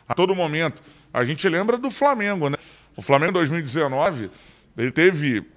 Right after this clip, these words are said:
a sorte e a competência da preparação física de conseguir fazer um estilo de jogo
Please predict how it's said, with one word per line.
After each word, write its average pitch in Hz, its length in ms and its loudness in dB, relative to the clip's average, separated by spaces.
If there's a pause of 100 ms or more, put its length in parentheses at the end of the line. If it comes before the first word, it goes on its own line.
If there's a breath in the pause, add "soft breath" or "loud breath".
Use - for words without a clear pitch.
a - 80 -2
sorte 135 720 2
e 123 120 2
a 120 60 4
competência 135 720 -4
da 123 180 2
preparação 120 400 -6
física 139 580 -6 (380 soft breath)
de 131 160 -6
conseguir 214 640 0
fazer 156 420 0
um 143 180 -4
estilo 127 380 -8
de 160 160 -12
jogo 120 320 -8